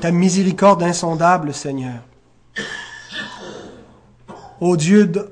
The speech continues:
enlève-nous toute sécurité que nous pouvons entretenir, toute confiance que nous mettons dans la chair, dans nos mérites, en nous-mêmes, pour nous tenir devant toi, Seigneur.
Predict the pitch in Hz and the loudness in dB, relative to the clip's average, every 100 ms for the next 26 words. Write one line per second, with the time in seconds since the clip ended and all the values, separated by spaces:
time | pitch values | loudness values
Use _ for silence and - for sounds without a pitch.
0 | - 175 214 220 196 208 226 226 214 - | -6 2 6 6 6 6 4 2 -2 -2
1 | - 220 208 220 196 185 220 214 165 151 | -2 0 2 2 2 2 0 0 -2 -4
2 | 160 151 175 170 156 151 170 170 175 190 | -4 -2 2 4 2 0 -8 -4 -2 0
3 | 165 - - _ _ - _ _ _ _ | -2 -8 -18 _ _ -20 _ _ _ _
4 | _ _ _ - 214 - 214 208 208 208 | _ _ _ -6 -2 6 6 6 4 4
5 | 202 165 - 180 175 175 175 185 180 160 | 4 0 -4 -2 0 0 0 0 4 4
6 | 147 139 - 170 180 160 127 - - 156 | 2 -2 -4 -4 -6 -12 -18 -20 -16 -6
7 | 151 151 156 151 151 175 - - _ _ | -2 -2 -2 -2 -4 -8 -14 -20 _ _
8 | _ _ _ _ _ - - 160 180 175 | _ _ _ _ _ -20 -2 2 2 4
9 | 170 185 175 131 117 - _ _ _ _ | 4 2 0 -4 -10 -20 _ _ _ _
10 | 160 170 170 175 175 175 151 147 143 135 | -2 0 0 0 2 0 -2 -2 -4 -8
11 | - 143 - 127 113 113 | -10 -10 -10 -14 -14 -16